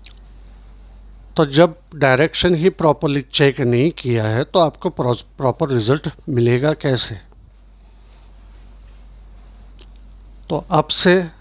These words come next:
जब भी, भी आप डायरेक्शन चेक करें, आप फेसिंग की जब भी बात कर रहे हैं,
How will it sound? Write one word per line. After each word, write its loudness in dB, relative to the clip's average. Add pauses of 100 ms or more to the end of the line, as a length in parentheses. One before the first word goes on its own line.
(260)
जब -4
भी, 0
भी 0
आप 0
डायरेक्शन -2
चेक -4
करें, -6 (960)
आप -2
फेसिंग 2
की -4
जब -2
भी 0
बात -2
कर -6
रहे -2
हैं, -8